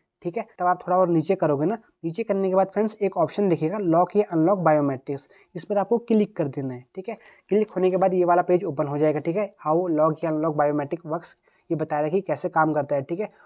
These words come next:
और ये बता रहा है कि "Please use this service from dashboard to lock your biometrics when you lock your biometrics।" जो आपके बायोमेट्रिक्स में आते हैं ना फ्रेंड्स, वो फिंगरप्रिंट्स होते हैं, आइरिस होती है, आइरिस, आंखों का स्कैन होता है और फेस लॉक होता है, ठीक है। और जब आप इसको लॉक कर दोगे ना, ये सर्विस आपकी बंद हो जाएगी,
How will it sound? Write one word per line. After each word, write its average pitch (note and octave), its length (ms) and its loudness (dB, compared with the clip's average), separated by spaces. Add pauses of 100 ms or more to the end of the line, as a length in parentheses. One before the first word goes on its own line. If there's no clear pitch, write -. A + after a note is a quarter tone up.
(160)
और D3+ 140 -2
ये E3 80 4
बता D3+ 280 -2
रहा D3 80 0
है D#3+ 60 0
कि G3+ 200 -6 (280)
"Please F3 400 0
use F3 200 2
this F3+ 240 -8
service E3+ 280 0
from E3+ 200 0
dashboard D#3 360 0 (120)
to D#3 140 0
lock D#3 180 -2
your E3+ 80 0
biometrics D3 600 0
when D#3+ 100 0 (100)
you E3 60 4 (120)
lock D#3 100 2 (100)
your E3 100 0
biometrics।" C#3+ 640 -4 (220)
जो F#3 100 0
आपके F#3+ 180 -2
बायोमेट्रिक्स E3 760 2
में G3+ 80 2
आते D#3 160 0
हैं D#3+ 60 2
ना G3 60 0
फ्रेंड्स, - 320 -4
वो G3 80 2
फिंगरप्रिंट्स E3+ 680 2
होते E3 160 0
हैं, E3+ 180 0
आइरिस D#3 340 2
होती D#3 200 2
है, D#3+ 60 2
आइरिस, D#3+ 280 2 (300)
आंखों D#3+ 240 2
का F3 120 4
स्कैन E3 280 0
होता D#3+ 180 0
है E3+ 60 0
और F#3+ 100 4
फेस F3+ 320 2
लॉक D#3 160 4
होता C#3+ 200 -2
है, C3 60 -6
ठीक F#3+ 240 -10
है। G#3 100 -8 (520)
और D#3 320 4 (520)
जब F#3 220 -2
आप G#3 100 6
इसको G#3 200 0
लॉक F#3 240 6
कर G3 100 6
दोगे F3 220 4
ना, A#3+ 100 0
ये G3 260 0
सर्विस G3 340 2
आपकी F#3 200 -2
बंद G3+ 220 4
हो F#3+ 60 4
जाएगी, C3+ 360 2